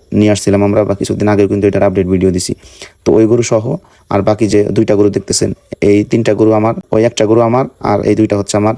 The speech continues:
চাচার গরু, অর্থাৎ আমার নিজের কুরবানির জন্য যে চাচার কাছ থেকে ওই গরুগুলো নিয়েছিলাম, ওই দুইটা কিন্তু ওই চাচার গরু। আমরা হাটে নিয়ে কিন্তু এই তিনটা গরুই বিক্রি করি। তো আমার চাচার দুইটা বিক্রি করা হয় হচ্ছে দুই লক্ষ পঁয়ত্রিশ হাজার টাকা, আর আমার এই গরুটা বিক্রি করি হচ্ছে এক লক্ষ সাতাত্তর হাজার পাঁচশো টাকা।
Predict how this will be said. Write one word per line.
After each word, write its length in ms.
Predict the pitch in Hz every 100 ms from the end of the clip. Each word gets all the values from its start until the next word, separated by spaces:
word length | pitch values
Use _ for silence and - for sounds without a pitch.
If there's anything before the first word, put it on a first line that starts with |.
| -
চাচার 260 | 117 113
গরু, 160 | 101 98
অর্থাৎ 280 | 98 110 104 -
আমার 180 | 101
নিজের 260 | 101 107 110
কুরবানির 380 | 110 110 110 104
জন্য 360 | 104 104 - -
যে 140 | 95 101
চাচার 260 | 113 110
কাছ 180 | 104 107
থেকে 160 | - 107
ওই 100 | 104
গরুগুলো 340 | 98 104 101
নিয়েছিলাম, 400 | 104 107 104 110 - -
ওই 120 | 113
দুইটা 200 | 110 117
কিন্তু 180 | 113 110
ওই 60 | 110
চাচার 260 | 110 107 98
গরু। 180 | 95 - _
আমরা 200 | 117 110
হাটে 240 | 107 107 117
নিয়ে 160 | 113
কিন্তু 260 | 107 104 110
এই 80 | 107
তিনটা 240 | 110 104
গরুই 180 | 98 101
বিক্রি 220 | - 98
করি। 200 | 101 87 - _ -
তো 80 | 101
আমার 200 | 104 101
চাচার 300 | 117 113 104
দুইটা 200 | 101 104
বিক্রি 240 | 107 107
করা 180 | 107 101
হয় 180 | 104 104
হচ্ছে 320 | 101 107 104 - - -
দুই 140 | 101 110
লক্ষ 200 | 104 -
পঁয়ত্রিশ 380 | - 107 107 107
হাজার 160 | -
টাকা, 320 | - 110 127 - - _ -
আর 140 | 107
আমার 180 | 107 107
এই 140 | 110
গরুটা 240 | 110 113 208
বিক্রি 240 | - 113
করি 140 | 113
হচ্ছে 240 | 107 104 113 - _ _ _ -
এক 120 | 117
লক্ষ 220 | 110 - -
সাতাত্তর 420 | - 117 110 - 110
হাজার 140 | 107
পাঁচশো 240 | - -
টাকা। 220 | - 95